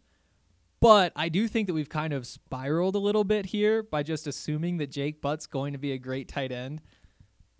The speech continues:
There's a chance that he goes out there and just does nothing. And that, and that's not even considering the fact that he could just get hurt and never even get a chance.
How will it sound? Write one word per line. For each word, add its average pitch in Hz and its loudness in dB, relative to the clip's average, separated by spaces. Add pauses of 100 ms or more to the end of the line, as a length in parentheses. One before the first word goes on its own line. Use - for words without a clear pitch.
(160)
There's 185 2
a 175 -2
chance 151 -4
that 135 -8
he 143 -6
goes 143 -4
out 127 -8
there 123 -8
and 131 -12
just 135 -10
does 127 -8
nothing. 135 -12 (480)
And 190 0
that, 196 -6
and 202 -2
that's 220 -4
not 226 0
even 202 -4
considering 190 0
the 156 -4
fact 147 -6
that 143 -8
he 165 -8
could 160 -6
just 147 -8
get 135 -12
hurt 156 -8
and 135 -14
never 143 -8
even 131 -12
get 123 -16
a - -20
chance. - -18